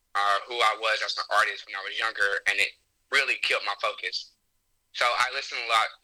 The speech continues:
more gospel than anything. And even then, I really didn't listen <laughs> to as much gospel.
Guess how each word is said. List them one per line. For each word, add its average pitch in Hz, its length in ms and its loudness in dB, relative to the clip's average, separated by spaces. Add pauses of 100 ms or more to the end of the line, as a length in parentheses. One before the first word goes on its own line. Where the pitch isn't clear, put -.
more 104 280 -4
gospel 107 580 -2
than 98 160 -6
anything. 98 640 -4 (640)
And 120 120 4
even 175 280 6
then, 185 340 2
I 131 40 2
really 139 200 -2
didn't 131 140 -6
listen 131 240 -6 (100)
<laughs> - 80 -6
to - 180 -2
as 160 140 2 (100)
much - 540 -4
gospel. 151 540 0